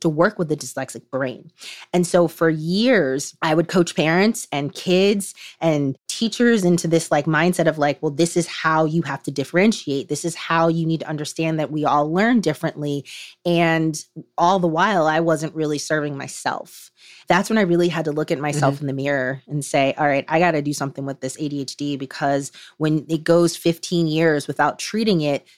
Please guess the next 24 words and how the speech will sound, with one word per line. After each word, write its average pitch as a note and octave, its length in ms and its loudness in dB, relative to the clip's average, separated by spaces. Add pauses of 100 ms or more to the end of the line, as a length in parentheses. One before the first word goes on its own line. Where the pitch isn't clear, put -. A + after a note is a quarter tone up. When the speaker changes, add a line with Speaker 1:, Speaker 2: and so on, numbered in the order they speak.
Speaker 1:
there D#3+ 240 2
are D3+ 200 2
repercussions C#3+ 640 -4
Speaker 2:
Right. A#2+ 160 0
Speaker 1:
to C3+ 120 -10
that. E2 320 -6 (300)
That's F#4+ 160 2
kind F4 160 2
of G#3+ 60 4
my F3 100 6
story E3 320 2
in D#3 160 -2
a D3 60 -2
nutshell. C#3+ 640 -4 (220)
Speaker 2:
I'd G#3 120 4
love C#4+ 300 2
to, A#3 380 2
to F#3+ 180 -4
know F3+ 260 2
more E3+ 520 0 (100)
just F3+ 220 -8
in E3+ 120 -6
general F3 480 0
about C3+ 540 0